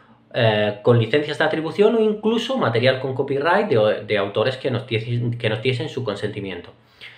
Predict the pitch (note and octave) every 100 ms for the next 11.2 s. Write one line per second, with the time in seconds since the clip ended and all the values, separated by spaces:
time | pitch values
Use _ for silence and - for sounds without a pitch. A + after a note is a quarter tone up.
0 | - - A2+ A2 G#2+ A#2+ - C3+ D3+ D#3+
1 | F3+ A3 A#3 C4 - - - - D3 A3
2 | G#3+ - A#2+ B2 A#2 G#2 B2 A#2+ C3+ D3+
3 | D#3 F#3 G#3 A3 A3 A3 A3 D3 B2 B2+
4 | C3+ - C3+ C#3+ D3+ - A#2+ - A#2 A#2
5 | F2 - _ _ _ - - _ _ _
6 | _ _ C3 A#2 A2 A#2+ A2+ D3+ - A#2+
7 | C#3 A2 G2+ F#2+ F#2+ A2+ G#2+ A#2+ F#2+ F#2
8 | G2+ G2 G#2 A#2+ A2 G2+ - - F#2+ A#2+
9 | B2+ C3 G#3+ B3 C#4+ - - - _ _
10 | _ A3 A#3 C#4+ C4+ C3 A2+ G#2+ G#2 G2
11 | G2 G2